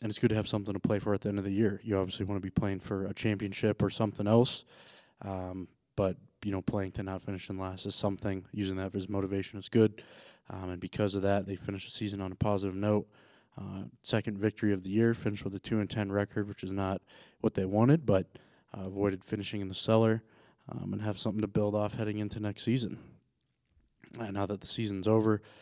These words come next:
we get the Super Rugby Americas Championship this weekend. Um, but we get a chance to kinda look back on different parts of the season, and one of the brightest spots of the year, uh, was Line Latu. He finished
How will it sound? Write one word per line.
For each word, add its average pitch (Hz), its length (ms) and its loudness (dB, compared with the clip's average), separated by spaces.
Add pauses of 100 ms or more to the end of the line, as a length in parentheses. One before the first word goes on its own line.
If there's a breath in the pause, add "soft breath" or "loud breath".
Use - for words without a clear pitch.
(280 loud breath)
we 107 80 -8
get 98 100 -6
the - 60 -10
Super 104 240 -2
Rugby 98 220 -4
Americas 98 380 -6
Championship 101 580 -6
this 104 200 -4
weekend. 117 560 2 (680 soft breath)
Um, 98 600 -10 (340)
but 113 160 2
we 104 80 0
get 107 100 0
a 101 40 -8
chance 113 260 2
to - 60 -8
kinda 113 180 0
look 104 180 0
back 107 300 0
on 123 60 -2
different 107 280 -4
parts 107 220 -4
of 101 60 -8
the 101 40 -6
season, 120 540 2
and 98 140 -2
one 98 100 0
of 98 60 -2
the 98 40 0
brightest 98 360 0
spots 101 340 -2
of 101 80 -2
the 101 80 -4
year, 101 340 2 (460 loud breath)
uh, 98 160 -6
was 98 160 0
Line 98 200 -2
Latu. 101 680 0 (440 soft breath)
He - 60 -20
finished - 640 -2